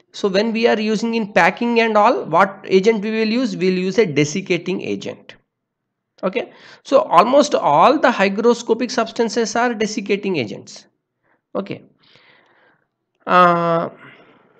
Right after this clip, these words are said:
dehydrating agents, they will remove the water even that is combined with the compound.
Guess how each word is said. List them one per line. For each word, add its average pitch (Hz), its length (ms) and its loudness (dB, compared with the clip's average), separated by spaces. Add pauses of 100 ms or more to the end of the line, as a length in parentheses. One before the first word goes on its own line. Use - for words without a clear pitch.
(380)
dehydrating 247 960 0
agents, 123 720 -4 (1400)
they 214 400 6
will 240 260 -2
remove 233 920 0 (480)
the 190 200 6
water 202 1160 2 (760)
even 240 640 2 (380)
that 180 260 2
is 247 200 2 (180)
combined 185 640 4
with 208 140 -4
the 196 100 0
compound. 127 680 -2